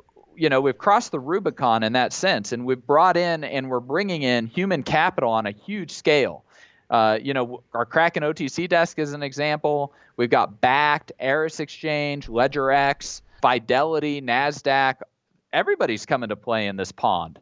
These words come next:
And it's, i-, i-, it's so tiny right now.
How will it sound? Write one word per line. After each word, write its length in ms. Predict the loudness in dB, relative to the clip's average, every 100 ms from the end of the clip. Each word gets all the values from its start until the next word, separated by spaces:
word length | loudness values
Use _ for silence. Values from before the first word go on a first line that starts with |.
| -4
And 140 | 0
it's, 200 | 0 -4 -12 -10
i-, 40 |
i-, 60 | -8
it's 680 | -4 -4 -2 0 0 0 -8
so 280 | -12 0 0
tiny 580 | 2 0 0 0 -2 -4
right 280 | 0 0 0
now. 340 | -4 -4 -10